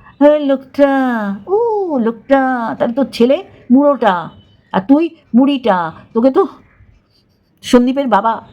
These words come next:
মাসিমা ডাকে, কাকিমা ডাকে, তাহলে তুই ঠাকুমা সন্দীপের। জানো, আর মেয়ে ছেলে সবগুলো নোংরাগুলো এক জায়গায় জোট হয়েছে। তাহলে বন্ধুরা, আজকে সন্দীপের কাছে সমস্ত কিছু গোছানো আছে, আমি দায়িত্ব নিয়ে বলে যাচ্ছি। নেই বা ফেক রটনা করাচ্ছে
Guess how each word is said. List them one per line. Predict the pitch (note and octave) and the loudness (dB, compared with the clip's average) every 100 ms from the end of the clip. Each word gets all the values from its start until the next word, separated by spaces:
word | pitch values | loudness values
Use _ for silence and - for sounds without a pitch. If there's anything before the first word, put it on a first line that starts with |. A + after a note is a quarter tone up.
| - | -2
মাসিমা | G3 F#3+ F#3 | -2 0 -2
ডাকে, | D#3+ - G3 | -4 -6 -4
কাকিমা | G#3 F#3+ F3+ | -2 -2 -4
ডাকে, | E3 D#3+ - _ - | -6 -8 -12 _ -2
তাহলে | G#3+ | -2
তুই | G#3 G#3 | 0 -4
ঠাকুমা | - G#3 G3 | -4 -2 -4
সন্দীপের। | - F3 D#3+ - - _ _ _ _ _ _ _ _ _ _ _ - D3+ | -4 -6 -6 -8 -12 _ _ _ _ _ _ _ _ _ _ _ -12 -6
জানো, | G3 F3 D3+ | -2 -2 -2
আর | D#3+ | -4
মেয়ে | D#3+ D#3 | -4 -6
ছেলে | - D3+ | -6 -8
সবগুলো | D3 E3 D3+ F3 | -4 -4 -2 -2
নোংরাগুলো | E3 D#3+ E3 F3 E3+ | -2 -4 -2 -2 0
এক | A3+ D3+ | -2 -2
জায়গায় | C#3 E3+ F3+ | -2 -2 -2
জোট | E3 E3+ - | -2 -4 -4
হয়েছে। | D#3+ - - - _ _ _ _ | -8 -8 -14 -18 _ _ _ _
তাহলে | G3+ A#3 | -2 0
বন্ধুরা, | A#3 C4 F4 - _ - - - - | 0 -2 -6 -14 _ -20 -20 -8 -4
আজকে | G3 C4+ | 0 0
সন্দীপের | C#4 A3+ A#3 C4 | 0 0 2 0
কাছে | C4 A#3+ B3+ | 0 -2 -2
সমস্ত | B3 A#3 B3 B3+ | 0 -2 0 0
কিছু | A#3+ A#3 | 0 2
গোছানো | G#3+ G#3+ A3 | 0 0 -2
আছে, | G#3+ G#3 | -2 -2
আমি | G3 G#3+ | -2 0
দায়িত্ব | F#3+ F#3+ A3 | 0 0 -2
নিয়ে | A3 | -2
বলে | G3 F3+ | -2 -2
যাচ্ছি। | F3+ - - E3 - _ _ _ _ | -4 -6 -10 -14 -14 _ _ _ _
নেই | E3 F3+ A#3 B3+ A#3+ A3+ | 0 2 2 0 -2 -2
বা | F#3 | -4
ফেক | F3 G3 A3+ A#3+ G3+ | -2 0 0 0 0
রটনা | F#3 G3 A3+ | 0 0 -2
করাচ্ছে | A3+ A3 A3+ G#3 | 0 -2 -2 -4